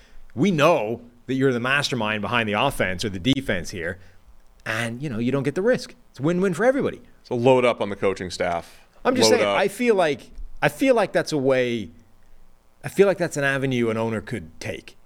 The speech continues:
Speaker 1: if they really
Speaker 2: Look.
Speaker 1: wanted to, to say, "Look, we understand one of the few areas I can influence as a billionaire,
Speaker 2: Yes.
Speaker 1: this thing, is
Speaker 2: If
Speaker 1: by
Speaker 2: you
Speaker 1: throwing untold sums of money at coordinators."
Speaker 2: It, and, but also, but, but it's not just that. It's coaching staff, but it's
Speaker 1: Yeah.
Speaker 2: also nutrition. It's
Speaker 1: Everything.
Speaker 2: like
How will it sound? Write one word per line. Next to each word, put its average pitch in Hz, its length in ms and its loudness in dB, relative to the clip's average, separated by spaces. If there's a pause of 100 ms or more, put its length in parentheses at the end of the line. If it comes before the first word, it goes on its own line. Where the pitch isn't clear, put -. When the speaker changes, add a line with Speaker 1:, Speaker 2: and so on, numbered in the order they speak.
Speaker 1:
if 117 140 -12
they 117 100 -2
really 113 240 0
Speaker 2:
Look. 101 100 2
Speaker 1:
wanted 104 260 -4
to, 92 120 -12
to 82 80 -12
say, 104 220 -4
"Look, 95 380 -6 (460)
we 135 380 0
understand 117 840 -2 (360)
one 156 160 4
of 185 40 2
the 160 60 0
few 175 240 0
areas 143 400 0
I 147 160 2
can 143 180 -2
influence 120 480 -4
as 110 140 -4
a 117 80 -2
billionaire, 101 460 0
Speaker 2:
Yes. 143 320 4
Speaker 1:
this 131 180 -2
thing, 95 320 -2
is 135 200 -2
Speaker 2:
If - 40 -4
Speaker 1:
by 139 100 4
Speaker 2:
you 139 60 0
Speaker 1:
throwing 131 440 0
untold 156 760 0
sums 131 300 -2
of 117 80 -2
money 113 340 0 (340)
at 120 180 4
coordinators." 117 760 -2
Speaker 2:
It, 165 180 6
and, 175 380 0
but 156 120 6
also, 135 480 -2
but, 117 220 0
but 135 140 2
it's - 80 -2
not 151 160 2
just 131 120 -4
that. 107 80 4
It's - 120 -2
coaching 135 360 2
staff, 113 380 -2
but 110 80 2
it's 113 120 6
Speaker 1:
Yeah. 127 60 2
Speaker 2:
also 120 220 0
nutrition. 107 880 0
It's 147 60 4
Speaker 1:
Everything. 123 260 2
Speaker 2:
like - 60 -20